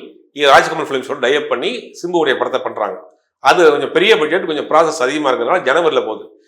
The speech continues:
இப்ப இமிடியேட்டா தக் லைஃப் முடிச்ச உடனே இந்த படத்தை இவரு ஆரம்பிக்கிறார். டூ தௌசண்ட் எயிட்டீன் மலையாள படம் பண்ணாரு, அந்த படம் பெரிய ஹிட். அந்த படம் டைரக்டர் தான் இப்ப இமிடியேட்டா பண்றாரு. அந்த படத்தை வந்து ஏ ஜி எஸ் தயார் பண்றாங்க, தயாரிக்கிறாங்க.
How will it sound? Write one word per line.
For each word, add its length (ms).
இப்ப 80
இமிடியேட்டா 540
தக் 240
லைஃப் 240
முடிச்ச 340
உடனே 280
இந்த 280
படத்தை 300
இவரு 240
ஆரம்பிக்கிறார். 560
டூ 120
தௌசண்ட் 200
எயிட்டீன் 260
மலையாள 340
படம் 280
பண்ணாரு, 120
அந்த 140
படம் 180
பெரிய 380
ஹிட். 240
அந்த 280
படம் 180
டைரக்டர் 340
தான் 140
இப்ப 200
இமிடியேட்டா 400
பண்றாரு. 260
அந்த 360
படத்தை 320
வந்து 560
ஏ 100
ஜி 80
எஸ் 160
தயார் 240
பண்றாங்க, 320
தயாரிக்கிறாங்க. 460